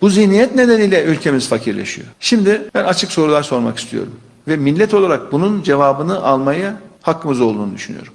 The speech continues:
Bütün bu yanlış politikalarınızın bedelini sadece bu halk mı ödeyecek? Bu milletin sırtına yüklediğiniz o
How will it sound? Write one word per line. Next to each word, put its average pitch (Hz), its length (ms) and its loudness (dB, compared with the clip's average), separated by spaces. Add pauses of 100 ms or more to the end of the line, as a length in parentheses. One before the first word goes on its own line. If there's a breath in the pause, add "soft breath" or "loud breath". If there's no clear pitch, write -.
(100)
Bütün 247 360 0
bu 220 180 2
yanlış 190 360 2
politikalarınızın 175 720 0
bedelini 156 440 0 (260)
sadece 196 460 -2
bu 131 100 -4
halk 156 200 0
mı 117 80 -6
ödeyecek? - 500 -12
Bu 233 100 2
milletin 220 380 2
sırtına 196 440 0
yüklediğiniz 170 880 -2
o 165 300 0